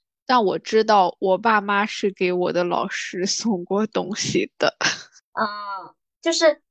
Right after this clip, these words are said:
Speaker 2: 我们说的是这种学生送的礼物，但是家长送的礼物的话，那我前两天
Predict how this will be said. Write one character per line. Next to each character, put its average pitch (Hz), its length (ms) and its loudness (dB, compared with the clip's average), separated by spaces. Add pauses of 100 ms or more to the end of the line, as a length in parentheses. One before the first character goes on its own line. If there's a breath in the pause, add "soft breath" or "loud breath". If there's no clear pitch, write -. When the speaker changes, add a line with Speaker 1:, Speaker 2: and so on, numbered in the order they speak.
(120)
Speaker 2:
我 240 140 4
们 226 160 0
说 339 180 8
的 302 140 6
是 302 180 -2
这 277 160 -2
种 214 160 2
学 185 360 2
生 302 300 2
送 302 280 2
的 214 80 6
礼 180 280 -2
物， 165 180 2 (280)
但 302 140 6
是 302 320 2 (140)
家 320 240 4
长 226 240 -6
送 240 140 2
的 226 100 6
礼 180 200 0
物 202 140 -2
的 190 140 0
话， 160 460 4 (100)
那 208 400 4
我 170 160 -2
前 165 300 -4
两 190 200 2
天 180 320 0